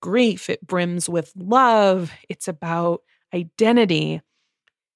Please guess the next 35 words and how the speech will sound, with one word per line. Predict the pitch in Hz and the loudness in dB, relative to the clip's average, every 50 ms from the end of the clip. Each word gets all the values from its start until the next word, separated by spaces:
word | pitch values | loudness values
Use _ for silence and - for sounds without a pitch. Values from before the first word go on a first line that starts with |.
| _ _ _ - | _ _ _ -2
and | 196 202 190 190 190 196 | 0 2 2 2 2 0
how | - - 214 240 | -2 0 2 2
you | 269 277 285 | 2 2 0
process | - - 220 208 233 262 - - 214 185 170 - 190 | -2 0 2 2 2 2 2 0 0 0 0 0 -4
a | 185 175 | -4 -4
devastating | 170 175 - 170 170 175 185 - - - 170 175 160 160 160 160 | -2 0 0 0 2 0 -2 -6 -4 -4 -2 -2 -2 -2 -2 -4
loss | 160 - - - - - - - - - | -6 -6 -6 -6 -8 -10 -10 -16 -12 -8
and | 180 170 165 160 | -6 -6 -4 -4
how | 156 - - 190 190 202 | -6 0 2 2 4 4
you | 214 190 190 190 190 190 185 185 185 185 180 - _ _ _ _ _ _ _ | 2 0 0 0 0 2 2 2 2 2 0 -2 _ _ _ _ _ _ _
forgive | _ - 202 185 170 202 214 285 302 | _ -2 -2 0 2 2 2 2 2
somebody | - - 196 180 170 160 165 160 156 151 | 0 -2 -2 -2 -2 -2 -2 0 -2 -2
who's | - - 185 180 165 - | 0 -2 -2 -2 0 0
no | 170 170 170 | 0 0 2
longer | 170 170 160 160 156 147 151 | 2 2 0 0 -2 -6 -8
with | 151 - 143 - - | -8 -8 -8 -8 -10
us, | - - - - - - - - _ | -14 -12 -10 -10 -10 -10 -12 -12 _
and | 202 170 170 | -8 -8 -6
if | 160 - - | -8 -8 -8
that's | - 170 160 - - | -8 -8 -8 -6 -6
even | 185 180 170 202 202 | -6 -2 0 2 2
at | 208 208 220 | 2 4 2
all | 220 226 220 | 0 0 -2
possible. | - - - 277 294 - - - 160 - - - _ _ _ _ _ _ _ _ _ _ _ _ _ _ | -6 -2 -2 -2 0 0 -6 -8 -8 -12 -14 -14 _ _ _ _ _ _ _ _ _ _ _ _ _ _
Because | 202 208 185 190 | 0 0 2 4
what | 196 202 - | 2 2 2
this | 277 277 - - | 0 -2 -2 -4
is | - - | -2 -2
about, | 370 240 208 170 139 - - _ _ _ _ _ _ _ _ _ _ _ _ _ _ _ _ _ _ | 0 2 2 2 2 0 -6 _ _ _ _ _ _ _ _ _ _ _ _ _ _ _ _ _ _
it's | _ - | _ -10
about | - 226 220 - | -6 -6 -6 -4
two | - - 254 254 | -4 -2 0 2
young | 269 285 277 262 262 | 2 2 2 2 2
girls | 247 202 175 165 165 165 165 156 - - - - | 0 0 0 0 0 -2 -4 -6 -8 -12 -6 -2
who | 196 180 180 180 175 170 170 170 170 | 0 0 2 2 2 0 0 -2 -4